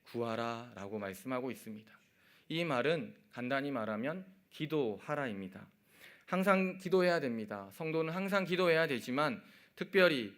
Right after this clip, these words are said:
문제를 만났을 때 더욱 기도에 힘써야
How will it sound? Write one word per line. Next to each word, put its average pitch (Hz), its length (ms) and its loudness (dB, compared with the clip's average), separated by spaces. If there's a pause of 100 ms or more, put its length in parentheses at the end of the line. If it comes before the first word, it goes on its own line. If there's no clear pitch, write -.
(160)
문제를 160 420 4
만났을 123 560 -2
때 92 400 -12
더욱 151 420 -2 (240)
기도에 120 640 -2 (140)
힘써야 117 640 -6